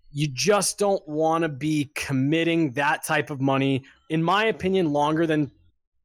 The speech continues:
three or four years. You know, anything over five million, because you just so run the risk. And A J, I think it was you who used the example of, like, a Louis Erickson.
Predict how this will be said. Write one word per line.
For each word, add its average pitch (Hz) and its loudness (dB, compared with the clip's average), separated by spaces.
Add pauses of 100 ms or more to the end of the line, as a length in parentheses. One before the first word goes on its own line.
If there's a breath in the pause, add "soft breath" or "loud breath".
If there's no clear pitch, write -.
three 151 -2
or 165 2
four 160 -2
years. 156 -2 (1400)
You 208 -4
know, 190 0
anything 220 2
over 185 0
five 170 0
million, 156 2
because 160 -2
you 160 -10
just 202 -2
so 190 2
run 165 0
the 160 0
risk. 151 2 (100)
And 151 0
A 165 2
J, 165 0
I 139 -2
think 185 -2
it 180 2
was 143 -2
you 160 0
who 139 -2
used 143 0
the 143 0
example 135 0
of, 139 -2
like, 135 0
a 135 0
Louis 135 0
Erickson. 135 0